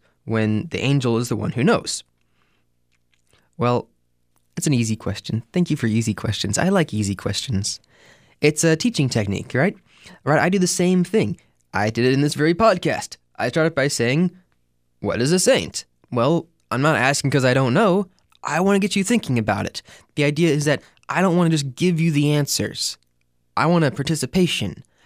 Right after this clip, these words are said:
I want you contemplating these things so that when I give you the answer, you get more of the "oh" moment and not so much of the "uh-huh,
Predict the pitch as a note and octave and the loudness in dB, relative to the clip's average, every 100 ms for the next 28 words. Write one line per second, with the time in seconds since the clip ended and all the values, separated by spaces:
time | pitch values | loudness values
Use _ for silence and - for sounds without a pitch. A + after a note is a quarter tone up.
0 | _ - D#3+ E3 E3+ - F3+ E3 C#3+ C3+ | _ 0 0 2 -2 0 0 2 0 0
1 | A#2+ A2 G2 G2 - G2 - - - - | 0 2 0 -4 -4 -6 -6 -16 -18 -18
2 | _ - C3 B2 G#2+ A#2+ G3+ G#3+ D3 A2+ | _ -2 0 0 0 -2 -2 0 2 2
3 | G2+ G#2 D#3 D3+ C#3+ C#3+ D3 D3+ C#3+ C#3+ | 0 0 0 -2 -2 0 0 0 2 0
4 | C#3 - _ _ _ _ - A3+ A3+ G#3 | -2 -6 _ _ _ _ -2 0 2 2
5 | E3+ C3 A2 G#2+ G#2+ F2 - - _ _ | 2 0 0 -2 -4 -8 -14 -20 _ _
6 | _ _ C#3+ D3 C#3+ C#3+ D3 - D3 D3 | _ _ 0 2 2 2 2 0 0 0
7 | C#3 C3 A2+ _ A2+ A2+ A2 G#2+ | 0 -2 -2 _ -4 -2 0 -2